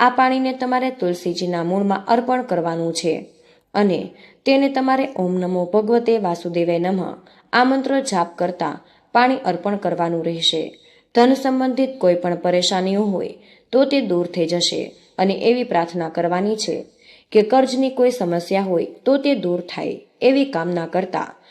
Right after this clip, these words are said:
આ નાનકડો એવો ઉપાય કરવાનો છે. આ બીજો ઉપાય તમે સવારથી સાંજ સુધી કોઈ પણ સમયે કરી શકો. ભાદરવા મહિનામાં જ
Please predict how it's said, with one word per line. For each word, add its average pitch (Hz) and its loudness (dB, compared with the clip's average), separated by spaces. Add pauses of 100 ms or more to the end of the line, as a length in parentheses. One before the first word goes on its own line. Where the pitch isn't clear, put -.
(200)
આ 208 4
નાનકડો 277 4
એવો 233 4
ઉપાય 196 0
કરવાનો 165 -2
છે. - -8 (340)
આ 202 4
બીજો 233 0
ઉપાય 262 0
તમે 262 -2
સવારથી 175 -2
સાંજ 214 -4
સુધી 196 -4 (400)
કોઈ 269 8
પણ 277 2
સમયે 208 -2
કરી 175 0
શકો. 170 -4 (560)
ભાદરવા 214 2
મહિનામાં 185 -2
જ - -18